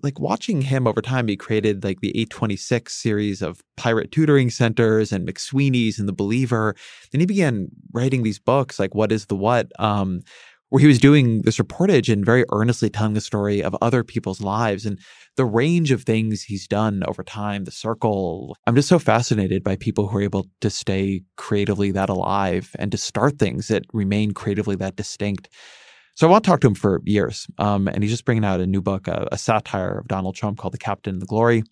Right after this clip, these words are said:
Uh, and so I got this chance. And I came, I'll, I say this in the conversation, I came in this conversation, I'm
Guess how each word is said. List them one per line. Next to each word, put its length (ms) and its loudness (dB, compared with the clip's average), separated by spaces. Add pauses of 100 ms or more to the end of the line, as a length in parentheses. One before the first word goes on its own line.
(560)
Uh, 280 0
and 240 -2
so 160 -4
I 80 -2
got 140 -2
this 120 -8
chance. 500 -4 (520)
And 240 2 (800)
I 80 2
came, 340 2
I'll, 160 2
I 80 0
say 140 -2
this 160 -2
in 80 0
the 40 -6
conversation, 480 -2
I 60 -4
came 160 -2
in 60 2
this 120 -2
conversation, 640 0
I'm 220 -4